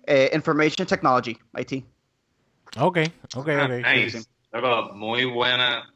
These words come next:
Speaker 3: Eso, siempre hay trabajo.
Speaker 2: Espérate,
Speaker 1: Sí.
Speaker 2: espérate. Espérate, espérate, déjame explicarte algo. Eh,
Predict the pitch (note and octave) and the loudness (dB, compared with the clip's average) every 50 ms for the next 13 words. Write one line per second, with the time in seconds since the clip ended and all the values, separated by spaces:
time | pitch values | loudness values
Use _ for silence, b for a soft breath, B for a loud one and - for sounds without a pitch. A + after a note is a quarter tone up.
0 | _ _ - G2+ - - A#2+ A#2+ A#2 - - - _ _ _ _ _ _ _ - | _ _ -12 -10 -6 -4 -2 -2 -4 -4 -8 -20 _ _ _ _ _ _ _ -10
1 | - A2 A2 A2 A#2 A#2 A2+ A#2 A2+ G#2 G2 G2 F#2 F#2 F2+ - B B B B | -8 -6 -4 -2 -2 -2 0 0 0 0 2 0 0 -2 -6 -14 B B B B
2 | - D3 D3 C#3+ D3 C#3 B2+ A#2+ C#3+ C3+ C#3 C3 B2+ A2+ A2+ G2+ - - _ - | 0 2 2 2 2 2 2 2 0 0 -2 -2 -4 -6 -8 -10 -12 -14 _ -6
3 | C#3 C#3 B2+ - C#3+ C#3 B2 C#3+ C3+ D3 D#3 E3 E3 E3 - E3 D3+ C3 D3+ C#3+ | -6 -4 -2 0 -2 0 2 2 2 4 4 2 2 2 2 2 2 4 4 4
4 | D3 D3 - D#3 C#3+ C3+ C3 C3+ B2+ B2 A#2+ A#2+ B2 B2 B2 A#2+ A#2 A2+ A2+ A2 | 4 4 4 4 6 6 6 4 4 4 4 4 4 4 2 2 2 2 2 2
5 | A2 G#2+ G#2+ | 2 0 -2